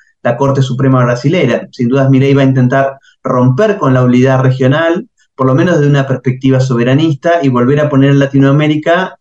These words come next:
eh, alineada a la estrategia de los Estados Unidos. Creo que, eh, en relación a, a un,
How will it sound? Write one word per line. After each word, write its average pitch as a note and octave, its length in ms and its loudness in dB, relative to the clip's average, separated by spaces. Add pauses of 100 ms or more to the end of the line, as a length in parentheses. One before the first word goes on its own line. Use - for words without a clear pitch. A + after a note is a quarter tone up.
(240)
eh, C3 320 2
alineada C#3+ 880 2
a - 140 -2
la B2 60 0
estrategia C3+ 920 -2 (220)
de B2 140 -2
los B2 180 0
Estados C3+ 340 0
Unidos. D3+ 400 0
Creo C#3 160 0
que, A#2+ 380 -2 (160)
eh, A#2 200 -2
en A#2+ 120 0
relación B2 460 0
a, B2 240 0
a - 360 -10
un, B2+ 160 0